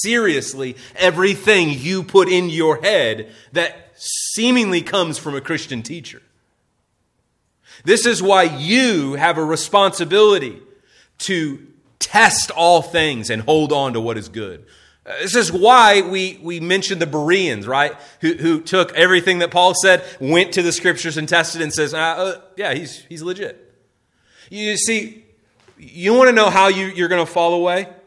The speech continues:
Here's how it's gonna happen. You're gonna be a passive listener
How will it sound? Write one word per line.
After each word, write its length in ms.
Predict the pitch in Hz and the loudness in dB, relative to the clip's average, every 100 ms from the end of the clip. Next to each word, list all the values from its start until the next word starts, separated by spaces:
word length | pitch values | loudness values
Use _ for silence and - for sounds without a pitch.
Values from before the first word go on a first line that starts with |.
| _ | _
Here's 260 | - 170 170 | -4 -4 0
how 120 | 175 | -2
it's 120 | 147 | -2
gonna 160 | 165 139 | -4 -4
happen. 360 | 139 135 117 95 _ _ - | -4 -4 -10 -16 _ _ -6
You're 260 | 135 214 | 6 8
gonna 180 | 226 202 | 8 4
be 140 | 160 | 2
a 80 | 135 | 0
passive 720 | - - 185 220 220 220 175 | 0 0 6 6 6 0 0
listener 640 | 175 180 - 127 98 92 | 0 0 -2 -6 -10 -12